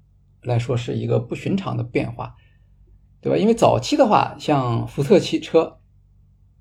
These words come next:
他曾经干过这个事情，就是垂直整合、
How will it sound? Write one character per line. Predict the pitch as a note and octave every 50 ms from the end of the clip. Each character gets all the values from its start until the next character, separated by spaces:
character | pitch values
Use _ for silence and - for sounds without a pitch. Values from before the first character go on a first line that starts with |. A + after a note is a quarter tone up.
| _ _ _
他 | - - -
曾 | - D3
经 | C3 C#3 C3+ C3
干 | C3+ D3 C3
过 | B2 A#2 A#2
这 | A#2+ A#2
个 | A#2
事 | A#2 - A#2
情， | - - - - - _ - - _ _ _ _ _
就 | - - C#3
是 | B2 B2 - A#2+ A#2 A2+ A2+ - - - _ _ _ _ _ _ _ _ _ _ _ _ _ _ _ _ _ _ _ _ _ _ _ _ _ _ _ _ _ _ _ _ _ _ _ _ _
垂 | - - C#3
直 | C3+ C3 D3
整 | C3+ A#2+ G2+
合、 | - - - A2+ - - -